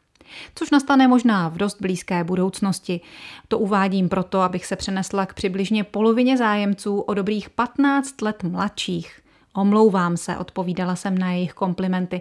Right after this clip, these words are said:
„jsem na vás stará.“ „Právě naopak,“ psali mi oni, „máš přesně ten správný věk.“ Mimochodem, tykání je dalším standardem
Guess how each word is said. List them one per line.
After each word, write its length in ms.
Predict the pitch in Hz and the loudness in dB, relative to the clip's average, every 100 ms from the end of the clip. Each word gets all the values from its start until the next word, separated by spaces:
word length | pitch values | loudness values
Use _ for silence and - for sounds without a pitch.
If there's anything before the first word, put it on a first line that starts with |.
| - - | -10 -10
„jsem 200 | - 202 | -2 0
na 100 | 202 | 2
vás 260 | 196 190 - | 2 0 -4
stará.“ 600 | - 208 214 180 165 196 _ _ - - - | -2 2 4 2 0 -6 _ _ -20 -20 -2
„Právě 320 | 220 214 214 | 2 4 4
naopak,“ 540 | 220 269 302 240 180 - | 4 2 2 -2 -2 -8
psali 300 | - 185 190 | -4 -2 -2
mi 140 | - | 0
oni, 300 | 190 185 175 - - - | 0 0 -2 -8 -18 -4
„máš 260 | 208 202 - | 0 2 0
přesně 420 | - 277 269 330 | -2 -2 0 -2
ten 180 | 311 294 | 2 2
správný 600 | 294 247 240 240 247 254 | 2 4 4 6 6 6
věk.“ 440 | 240 233 - - _ _ - - | 4 0 -6 -16 _ _ -16 -4
Mimochodem, 560 | 208 220 247 226 214 | -2 0 0 2 0
tykání 640 | - 220 294 294 269 202 170 | 0 0 2 4 6 4 2
je 100 | 165 | -2
dalším 440 | 190 214 - 262 | -2 -2 0 0
standardem 720 | 269 202 185 185 185 180 180 | 2 0 0 -2 -2 -2 -2